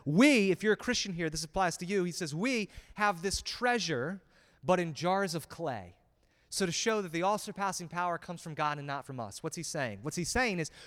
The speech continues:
"We have this treasure, but we're not the treasure. The treasure is the gospel. The treasure is the relationship with Jesus." He says, "But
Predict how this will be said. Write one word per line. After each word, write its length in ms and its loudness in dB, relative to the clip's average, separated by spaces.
"We 200 6
have 180 4
this 160 -2
treasure, 680 0
but 100 4
we're 180 4
not 180 2
the 60 -8
treasure. 360 0
The 80 -12
treasure 340 0
is 100 -6
the 80 -4
gospel. 480 0
The 80 -6
treasure 320 -2
is 80 -6
the 80 -2
relationship 560 0
with 140 -2
Jesus." 420 -2
He 100 -4
says, 200 -4
"But 220 2